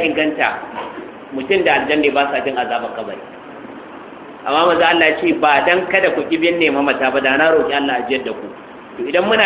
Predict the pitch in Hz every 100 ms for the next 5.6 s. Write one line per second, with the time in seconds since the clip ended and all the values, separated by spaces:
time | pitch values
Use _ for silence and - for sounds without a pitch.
0 | 180 202 170 165 175 160 160 160 135 143
1 | 143 143 151 139 139 208 202 190 170 160
2 | 160 131 156 160 139 139 123 127 143 123
3 | 117 127 110 - - - - - - -
4 | - 180 196 156 190 220 190 175 170 165
5 | 170 170 165 156 160 147